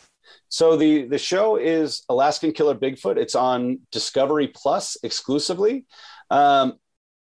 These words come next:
you know, some folks don't, don't want to pay for another streamer, and I, I fully understand that. Um, but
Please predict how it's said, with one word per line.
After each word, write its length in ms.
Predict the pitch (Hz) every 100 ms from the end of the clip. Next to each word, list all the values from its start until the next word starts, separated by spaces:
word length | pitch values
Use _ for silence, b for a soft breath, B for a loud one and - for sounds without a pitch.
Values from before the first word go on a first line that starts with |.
| _ _ -
you 80 |
know, 80 | 117
some 240 | 110 143 143
folks 280 | 143 135
don't, 260 | - 139 135
don't 120 | 131
want 160 | 139 135
to 80 | 147
pay 80 | 143
for 140 | 147
another 280 | 135 147 147
streamer, 540 | - 151 160 160 160
and 140 | 139 127
I, 200 | 131 131
I 320 | - 127 117 _ _
fully 280 | 139 135 131
understand 500 | 127 123 139 135 120
that. 280 | 123 95 - b b b -
Um, 500 | 123 139 139 135 131 _ _ _ _ _ _ -
but 300 | 151 139